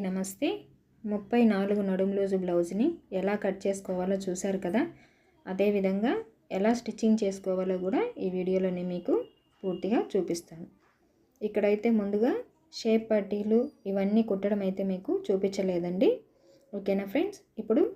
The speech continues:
ఫ్రంట్ పార్ట్ తీసుకొని ఇక్కడ మనం గమ్మేసి ఏం అంటించలేదండి. లైనింగ్ పీస్, మెయిన్ పీస్ని చుట్టూ లూజ్ కుట్ అనేది పెట్టుకొని కుట్టుకోవాలి. ఎక్స్ట్రా ఉండే క్లాత్ని నీట్గా కట్ చేసుకోవాలి. హ్యాండ్స్కి అయితే సైడ్ అనేది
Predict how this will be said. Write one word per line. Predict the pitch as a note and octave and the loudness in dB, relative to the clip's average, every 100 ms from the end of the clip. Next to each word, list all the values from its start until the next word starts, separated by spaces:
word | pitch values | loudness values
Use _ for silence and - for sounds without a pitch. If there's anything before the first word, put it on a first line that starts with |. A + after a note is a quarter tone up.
| - _ _ _ _ _ _ _ | -8 _ _ _ _ _ _ _
ఫ్రంట్ | A3 G#3+ A#3 | 2 4 6
పార్ట్ | A#3+ A#3 G3 | 4 4 2
తీసుకొని | G3+ G3 - G#3+ C4 A4+ - _ - | -2 -2 -4 0 0 0 -6 _ -6
ఇక్కడ | A3+ G#3+ | 0 2
మనం | G#3+ G#3 G3 | 2 2 2
గమ్మేసి | G3+ A#3 A#3 A3 A3 | 4 4 4 4 2
ఏం | G#3+ | 2
అంటించలేదండి. | F#3+ G#3 - G3 F3 E3+ F3 D4 A4+ - _ _ _ _ _ G#3+ | 2 -2 -2 0 0 0 0 0 -2 -10 _ _ _ _ _ 2
లైనింగ్ | G#3+ A3+ A#3 A3+ | 6 8 6 6
పీస్, | A3+ B3 C4+ | 4 4 2
మెయిన్ | G#3 G#3 G#3+ | 2 0 0
పీస్ని | G#3 A#3 C#4+ C#4 | 0 0 0 0
చుట్టూ | G3 G3 C4 G#4+ - _ G#3+ | -2 -2 -2 -2 -6 _ 2
లూజ్ | G#3 G#3 | 2 4
కుట్ | A3+ G#3 | 0 0
అనేది | G3 G3 G3 | 0 0 0
పెట్టుకొని | F#3+ - G3 B3+ A#4+ - - | -2 -2 0 0 -2 -6 -6
కుట్టుకోవాలి. | F#3+ F#3 F#3+ F#3 F3 A3 B4+ - _ _ _ G3+ | -4 0 0 0 2 2 2 -4 _ _ _ -2
ఎక్స్ట్రా | A3 - A3 | 0 2 2
ఉండే | G#3 G3 | 2 0
క్లాత్ని | G3 G3 G3 A#3+ A4 D4 | 0 -2 0 2 2 2
నీట్గా | G3+ G3 A3 A3 | 2 2 2 2
కట్ | F#3+ - | -2 -2
చేసుకోవాలి. | F#3 F#3 E3 E3 E3 E3+ - _ _ _ | -4 -4 -6 -6 -4 -6 -10 _ _ _
హ్యాండ్స్కి | G#3+ A3 A#3 - G3+ | 0 4 4 2 -2
అయితే | G3 B3+ A4 - - | 0 0 0 -4 -8
సైడ్ | G#3 G3+ G#3 | 0 2 2
అనేది | G3 F#3+ F#3 | 0 0 2